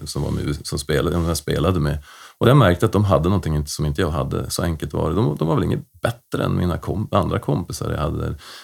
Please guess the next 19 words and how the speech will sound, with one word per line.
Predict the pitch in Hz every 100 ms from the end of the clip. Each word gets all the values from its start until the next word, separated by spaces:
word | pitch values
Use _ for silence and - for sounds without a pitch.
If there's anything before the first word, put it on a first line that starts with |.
| - -
Eh, | 117 - - - - - - 87 - - -
och, | 87
och | 82 - - - -
själv | 95 123
hade | 117 110
jag | 104
ju | 95
en | 90
ganska | 87 -
bra | 87 85
moralisk, | 85 82 80 85 76 -
etisk | 80 82 - - 92
uppväxt, | 82 - 123 - -
så | - 78
att | 73
jag |
hade | 90 101
ju | 87
många | 85 76 80 95 76